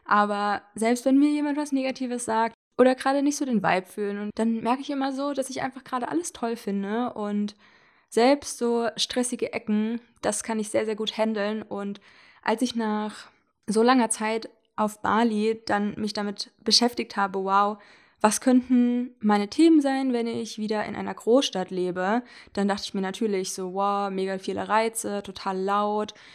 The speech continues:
viele Menschen und so weiter. Wie kann ich damit umgehen? Was kann es mir leichter machen, mit, ähm, ja, einer Großstadt einfach umzugehen? Und da ein paar kleine Tipps jetzt ganz spontan. Ich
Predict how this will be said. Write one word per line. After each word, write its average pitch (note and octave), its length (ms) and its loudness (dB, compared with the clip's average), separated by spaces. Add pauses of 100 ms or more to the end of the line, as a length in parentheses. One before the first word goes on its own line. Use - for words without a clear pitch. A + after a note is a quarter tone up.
(120)
viele G#3+ 280 0
Menschen A3+ 340 2
und G#3 100 -2
so G3+ 120 -6
weiter. G3+ 260 -2
Wie G#3 60 -8
kann G#3+ 160 -4
ich G#3 40 -4
damit F#3+ 300 -6
umgehen? A#3 640 4
Was G#3+ 160 -4
kann G#3+ 160 -4
es G#3 140 -6
mir F#3+ 100 -4
leichter G#3+ 480 0
machen, G#3+ 440 -4 (360)
mit, A3 500 4
ähm, G3+ 460 -4
ja, G#3+ 100 -2
einer A#3 140 0
Großstadt A3+ 400 -4
einfach F#3+ 220 -8
umzugehen? G#3 560 0 (420)
Und G#3 640 -2
da A3 300 0
ein G#3 200 -4
paar G#3 120 -10
kleine G3 260 -10
Tipps C4 240 -4
jetzt - 160 -4
ganz G#3+ 160 -6
spontan. G#3+ 720 0
Ich G#3 400 -4